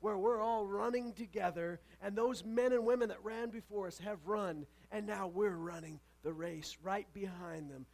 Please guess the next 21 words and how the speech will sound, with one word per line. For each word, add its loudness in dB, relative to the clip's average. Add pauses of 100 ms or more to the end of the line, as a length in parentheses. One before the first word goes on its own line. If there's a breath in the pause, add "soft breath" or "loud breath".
(160 soft breath)
We're 6
finishing 0
what -4
they -4
started, -4 (220 loud breath)
because -4
the -12
scripture -8
says -6
in -4
that -2
chapter -4 (340 loud breath)
that 4
without 8
us, 2
their 12
race 0
isn't -6
finished. -8 (1700)
Without -2
us, 4